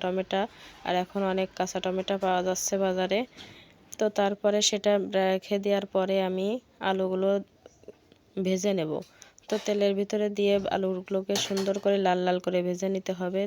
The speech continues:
তাহলে কিন্তু আলুটা মাখতে সুবিধা হবে। আর এই ধরনের ভর্তা কিন্তু অনেক লোভনীয় হয়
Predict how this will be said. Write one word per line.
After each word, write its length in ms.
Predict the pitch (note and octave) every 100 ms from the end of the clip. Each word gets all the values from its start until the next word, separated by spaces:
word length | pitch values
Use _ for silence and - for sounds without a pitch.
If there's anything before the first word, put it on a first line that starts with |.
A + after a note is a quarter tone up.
| G3+
তাহলে 320 | F#3 F3+ F#3 F#3+
কিন্তু 280 | F#3+ F#3+ G3+ G3+ F#3+
আলুটা 320 | F#3 F3+ F#3 A#3+ - - - F3+
মাখতে 300 | F3 - - G3
সুবিধা 300 | G3 F#3+ G3 G3
হবে। 180 | G3 G3+ F#3
আর 80 | F3+ F3+
এই 80 | F#3 F3
ধরনের 320 | F#3+ G3 G3 F#3+
ভর্তা 280 | F#3 - F#3
কিন্তু 220 | F#3 F#3 F#3 F3+
অনেক 180 | F#3 F3+ F3
লোভনীয় 440 | F3 F#3 G3 G3 G3
হয় 160 | G3